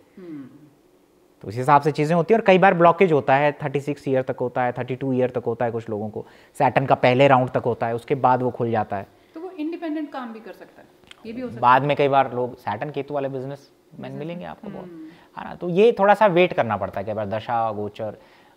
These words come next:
Speaker 2: अ, प्रोग्रेशन, उसका वेट करना पड़ता है, तब जाके वो सारी चीज़ें ठीक होती हैं।
Speaker 1: जी,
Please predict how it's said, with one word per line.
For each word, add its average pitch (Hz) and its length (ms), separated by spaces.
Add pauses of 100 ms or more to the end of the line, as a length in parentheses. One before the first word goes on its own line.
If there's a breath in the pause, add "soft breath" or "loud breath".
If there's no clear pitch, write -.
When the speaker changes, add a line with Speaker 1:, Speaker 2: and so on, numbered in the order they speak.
Speaker 2:
अ, 98 100
प्रोग्रेशन, 110 600
उसका - 220
वेट 104 200
करना 92 240
पड़ता - 260
है, - 80
तब 98 140
जाके 98 260
वो 101 100
सारी 90 200
चीज़ें 90 280
ठीक - 160
होती - 260
हैं। - 440
Speaker 1:
जी, 151 140